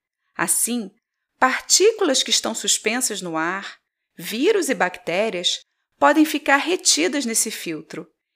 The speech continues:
e presas no muco que nós produzimos. Esse muco geralmente desce pela faringe e é engolido. Então, nós digerimos essas partículas ou micro-organismos indesejáveis.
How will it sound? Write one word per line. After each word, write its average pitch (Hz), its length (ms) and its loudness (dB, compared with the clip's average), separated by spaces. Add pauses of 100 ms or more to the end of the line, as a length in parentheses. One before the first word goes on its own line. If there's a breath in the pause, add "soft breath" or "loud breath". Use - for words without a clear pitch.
(180)
e 320 100 0
presas 277 680 2
no 220 120 -2
muco 220 420 -2
que 277 120 -2
nós 269 180 0
produzimos. 226 1000 -4 (640)
Esse 233 320 0
muco 185 540 -4
geralmente 233 840 0
desce 262 580 0
pela 202 240 -2
faringe 185 840 -6
e 240 120 -4
é 269 60 0
engolido. 240 680 -2 (640)
Então, 277 300 -4
nós 262 300 0
digerimos 349 840 2
essas 202 280 0
partículas 202 960 -4
ou 269 120 -2
micro-organismos 233 1000 -2
indesejáveis. 233 1000 -2